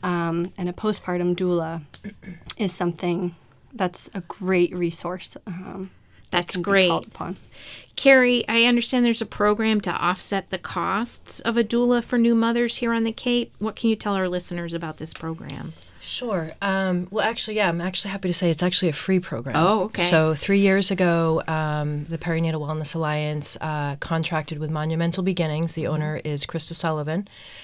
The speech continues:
Speaker 3: Um, so we currently, right now, we have a team of ten doulas. Uh, we just hired our first Spanish-speaking doula. Um, and we do have intention for translation services coming up in the near future until we're able to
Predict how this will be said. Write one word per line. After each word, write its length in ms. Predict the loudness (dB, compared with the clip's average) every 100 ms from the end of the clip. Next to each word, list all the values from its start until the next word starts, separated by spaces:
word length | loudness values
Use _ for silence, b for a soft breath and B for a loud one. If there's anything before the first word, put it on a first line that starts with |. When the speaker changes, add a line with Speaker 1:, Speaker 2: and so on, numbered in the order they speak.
| B B
Speaker 3:
Um, 300 | -2 0 0
so 180 | 0 2
we 200 | 4 4
currently, 440 | 2 0 2 2
right 180 | 2 2
now, 160 | 0 -2
we 80 | -4
have 140 | -4
a 40 |
team 280 | -4 -2 -2
of 180 | -2 -6
ten 380 | -2 0 2 0
doulas. 520 | -2 -2 0 -2 -4 B B B B
Uh, 180 | -6 -4
we 100 | -2
just 260 | 2 2 4
hired 240 | 4 4
our 60 | 2
first 260 | 0 0 0
Spanish-speaking 720 | 0 0 0 -2 -4 -4 -2
doula. 380 | -2 -2 -2 -4 B B B B -6
Um, 360 | -4 -2 -4 -2
and 160 | -2
we 80 | -2
do 180 | -2 -2
have 480 | 2 2 2 -2 -4
intention 600 | -4 -2 -2 0 -2 -4
for 380 | -6 -6 -4 -4
translation 600 | -4 -4 -2 -2 -2 0
services 580 | 0 0 0 -2 -2 -4
coming 260 | -2 -2 -2
up 140 | -2
in 80 | -2
the 60 |
near 180 | -2 -2
future 500 | -4 -4 0 2 2 0
until 440 | -2 0 2 2
we're 160 | 2 -2
able 240 | -4 -4 -6
to 500 | -6 -4 -4 -4